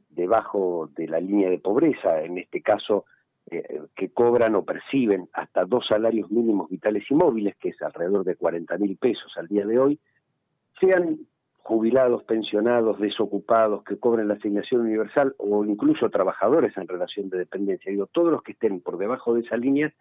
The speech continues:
tienen derecho en cada una de las modalidades, eh,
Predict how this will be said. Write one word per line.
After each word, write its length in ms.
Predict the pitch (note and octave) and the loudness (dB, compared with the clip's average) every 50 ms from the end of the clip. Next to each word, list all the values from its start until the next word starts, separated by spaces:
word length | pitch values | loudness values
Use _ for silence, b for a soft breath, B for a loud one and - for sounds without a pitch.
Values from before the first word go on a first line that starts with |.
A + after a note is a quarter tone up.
| b b b b b b b b b b b b b _ _ | b b b b b b b b b b b b b _ _
tienen 320 | - E3+ E3+ E3 D#3+ D3+ C#3 | -4 0 2 4 4 4 4
derecho 540 | C#3 C3+ B2+ A2 G2+ - - F#2 E2 D#2 - | 4 4 2 2 0 -2 -6 -8 -8 -8 -8
en 180 | - G#2 A2 A2 | -6 -4 -2 0
cada 300 | G#2+ D#3 D#3+ D#3+ D#3 D3+ | 2 2 4 4 4 4
una 220 | D#3 D#3 D3 C#3 | 4 4 4 4
de 120 | B2 A#2 G#2+ | 4 2 0
las 160 | G2+ - - | -2 -4 -4
modalidades, 760 | A2+ A#2 A#2 A#2+ A2+ A2+ A#2 A#2+ B2 C3 C3+ C#3+ D#3+ E3 D#3 - _ _ _ _ _ _ _ - | 0 2 2 4 4 2 2 2 4 4 4 2 2 0 -4 -6 _ _ _ _ _ _ _ -10
eh, 160 | - G2+ G2+ | -8 -6 -6